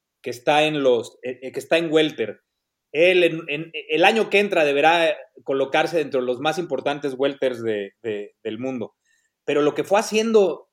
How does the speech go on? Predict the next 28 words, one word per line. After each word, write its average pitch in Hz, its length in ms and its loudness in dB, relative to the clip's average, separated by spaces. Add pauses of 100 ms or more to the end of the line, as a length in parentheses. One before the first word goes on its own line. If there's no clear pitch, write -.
(200)
el 131 200 -10
pinche 196 280 -8
Teófimo 180 720 -2
durante 131 320 -2
su 120 120 -16
carrera 139 520 0 (580)
me, 120 600 -6
me 123 100 -4
encantó. 135 560 0
Cuando 135 260 -4
gana 170 200 -2
el 175 100 -4
título 180 320 0
mundial, 143 480 0
la 143 120 -2
manera 143 220 -2
en 185 60 -2
la 165 180 -2
que, 127 220 -6
en 131 160 -8
la 131 140 -4
que 127 100 -6
despedaza 139 1080 -4 (380)
a 131 160 0
Comey 175 640 4
me, 131 340 -6 (100)
me 131 160 -6
enloqueció. 127 800 0